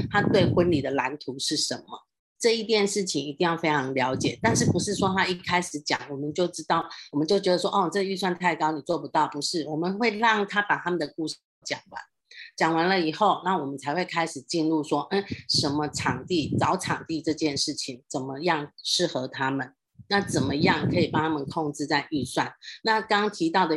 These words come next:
预算的控制，因为毕竟我们常常，嗯，我们常常办婚礼的经验嘛，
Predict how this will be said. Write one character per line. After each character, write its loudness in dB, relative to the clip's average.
预 0
算 0
的 0
控 -2
制， -6
因 0
为 4
毕 2
竟 2
我 -6
们 -6
常 0
常， 2
嗯， -6
我 2
们 4
常 4
常 4
办 2
婚 2
礼 0
的 -8
经 2
验 2
嘛， -14